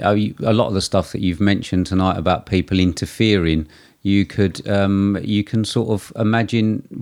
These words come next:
why they did it. I mean, probably from your point of view as well, you can, you can see why they actually did it.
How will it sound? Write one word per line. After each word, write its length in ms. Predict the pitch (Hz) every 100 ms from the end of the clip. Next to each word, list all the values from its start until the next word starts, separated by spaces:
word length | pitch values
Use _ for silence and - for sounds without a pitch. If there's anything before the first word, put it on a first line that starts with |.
| 98 120
why 460 | - - 107 117 113
they 140 | 110
did 220 | 113 127
it. 240 | 80 - -
I 60 | 95
mean, 160 | 101 90
probably 380 | 101 90 87 87
from 220 | - 92
your 160 | 95 98
point 300 | 95 87 90
of 100 | 82
view 220 | 92 85
as 120 | 82
well, 220 | 95 92
you 160 | 82 85
can, 240 | - 85 - - -
you 140 | - 101
can 200 | - 95
see 240 | - 98
why 220 | 92 98 95
they 140 | 95
actually 280 | 95 - 98
did 180 | 90 92
it. 220 | 82 -